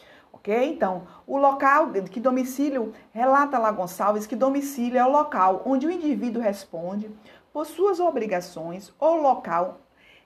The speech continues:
em, é, ou local em que estabelece a sede principal de sua residência e de seus negócios.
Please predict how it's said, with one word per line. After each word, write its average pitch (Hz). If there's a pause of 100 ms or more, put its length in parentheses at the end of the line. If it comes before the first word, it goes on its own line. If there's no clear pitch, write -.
(140)
em, 285 (160)
é, 220
ou 262
local 202
em 254
que 277
estabelece 277
a 294
sede 208
principal 233
de 247
sua 302
residência 240
e 233
de 254
seus 233
negócios. 226